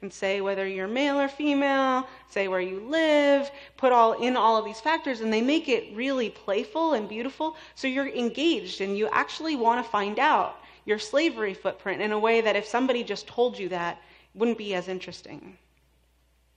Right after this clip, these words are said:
And using real-time data can be really powerful for telling stories. So here's a great example from five thirty-eight, where you can drag different handles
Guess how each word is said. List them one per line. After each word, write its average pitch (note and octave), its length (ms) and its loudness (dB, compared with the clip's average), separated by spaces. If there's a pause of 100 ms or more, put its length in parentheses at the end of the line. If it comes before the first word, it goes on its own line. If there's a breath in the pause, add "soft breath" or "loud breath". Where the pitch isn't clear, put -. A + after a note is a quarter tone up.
(800 soft breath)
And A#3 140 0
using D#4+ 320 4
real-time C#4+ 400 4
data C4 460 4
can G#3+ 80 -4
be G3 120 -6
really G3 220 -2
powerful F#3 480 0
for F3 160 -6
telling E3+ 320 -8
stories. - 480 -8 (180 loud breath)
So A#3 140 0
here's D4+ 220 6
a C#4+ 160 -2
great C4 160 4
example A#3+ 420 0
from G#3+ 240 -6
five G3 280 4
thirty-eight, G#3+ 520 0 (240 loud breath)
where A3 100 2
you A#3 80 2
can A3+ 160 -2
drag A3 460 2
different A#3+ 280 -6
handles G#3 640 0